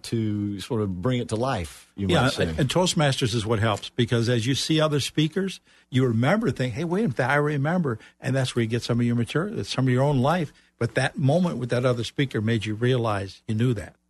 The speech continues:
Speaker 1: I
Speaker 2: So
Speaker 1: see.
Speaker 2: it's very, very good for that, yeah.
Speaker 1: And you said you coach Toastmasters?
Speaker 2: Yeah, I'm mentoring. Well, Toastmasters, you mentor, it's free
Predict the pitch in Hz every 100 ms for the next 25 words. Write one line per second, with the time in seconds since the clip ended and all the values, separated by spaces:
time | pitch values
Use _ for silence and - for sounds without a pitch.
0 | _ _ _ _ _ _ - 95 - 113
1 | 90 123 117 139 127 120 127 127 101 95
2 | 123 98 104 _ 117 120 120 120 120 123
3 | 147 - 147 139 156 135 123 120 - 139
4 | 151 - - - - _ 151 139 131 143
5 | 143 131 147 139 127 131 127 135 151 -
6 | 135 127 - 139 131 208 202 170 143 -
7 | 120 - 127 143 151 - 139 127 - 135
8 | 104